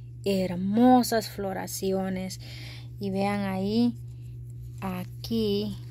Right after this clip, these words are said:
cayeron semillitas y vean, ahí ya vienen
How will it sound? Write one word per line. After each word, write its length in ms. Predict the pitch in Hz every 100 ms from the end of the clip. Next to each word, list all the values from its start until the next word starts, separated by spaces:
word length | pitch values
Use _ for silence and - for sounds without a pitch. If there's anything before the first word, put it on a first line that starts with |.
| -
cayeron 580 | - 190 190 202 208 196
semillitas 1160 | - 226 226 220 196 190 190 196 208 202 - - - -
y 140 | 196 190
vean, 400 | 185 185 190 190 - - - - - - - -
ahí 420 | 190 190 196 185
ya 280 | 196 185 180
vienen 640 | 185 185 185 185 185 180